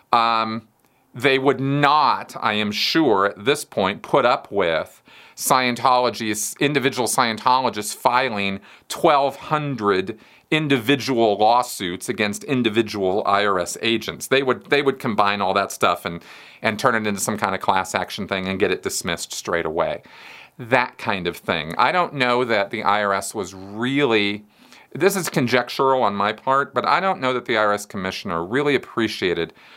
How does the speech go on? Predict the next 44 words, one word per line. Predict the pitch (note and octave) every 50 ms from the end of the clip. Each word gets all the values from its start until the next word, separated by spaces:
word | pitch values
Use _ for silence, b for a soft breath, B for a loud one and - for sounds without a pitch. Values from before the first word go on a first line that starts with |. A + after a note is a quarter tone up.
| B B B B
what | A2 G#2+ B2 C3
he | C3 B2
was | A2 G2+ G2
up | G2 G2 -
against, | G2+ F2+ F2+ E2+ D#2 D#2 D#2+ - - - _ B B B B B
and | B A#2 G#2 G#2 G#2 G#2 G#2 G#2+ G#2 -
I | A2 A2+
don't | B2+ C3+ - -
think | - - C#3+ C3 B2 -
he | - - A#2 G2
dealt | F#2 F2+ - A#2+ G#2+ A2+ - -
with | G#2 G2 G2 - - G2+
it | F2 F2 -
appropriately, | G#2+ - - - A2+ G2+ - - G2+ F#2 F2 - F#2 F#2+ F2+ E2+ F2 F#2 - - -
uh, | - F2 E2+ E2+ E2 E2+ F2 F2 - B B B B B B B B B B B B _ _ - C3+ - _ - C3+ - - - - -
at | G#2+ G2+
all, | F2+ F2 - - - - - C3 -
<laughs> | - - F#3+ - -
you | F#3 D#3+ C#3
know. | C#3 C#3 B2 A2+ - B B B B B B
But | C3+ D3 C#3
I | C#3+ D3+
don't | F3 F3+ E3+ C#3
think | C3+ D#3+ D3+ A#2+ -
he, | D#3+ D#3 D3+ -
I | C#3 C#3 D3
think | - - - E3 -
they | D3+ C#3 C3
were | A#2+ A#2+ A2+ G#2+
really | G#2+ A2+ B2+ D3 D3+ C#3+ A#2+ A#2 G#2+
caught | G#2 - A#2+ G#2+ G2+ G2
off | F#2+ F#2 - -
guard, | - A2 G2+ F#2 E2+ -
and | F#2 G2
I | G2
think | G2 - C3 C3 -
that | B2+ G#2 G#2
had | A#2 A2 G#2
a | G2+
lot | F#2+ G2+ A2+ A2+ - - -
to | - G2
do | F2+ - B2 B2+ C3+ C3+
with, | A#2+ G2+ F2+ F2 F2 - _ _ B B B B B B B B B B
um, | B A2 G2+ F#2+ F#2 F2 F2 F2 F2 F#2